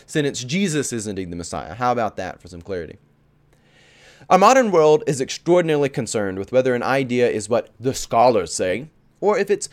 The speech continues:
merely an opinion held by the non-college educated.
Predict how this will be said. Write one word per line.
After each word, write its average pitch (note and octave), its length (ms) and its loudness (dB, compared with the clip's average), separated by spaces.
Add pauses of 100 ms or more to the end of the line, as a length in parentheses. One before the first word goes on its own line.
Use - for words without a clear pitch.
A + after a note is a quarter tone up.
(160)
merely A3+ 380 -4
an G3+ 100 -2
opinion E3+ 440 -2
held B2 220 -2
by A#2+ 120 2
the A2 240 -4
non-college G#2 1040 -4
educated. F#2 640 -6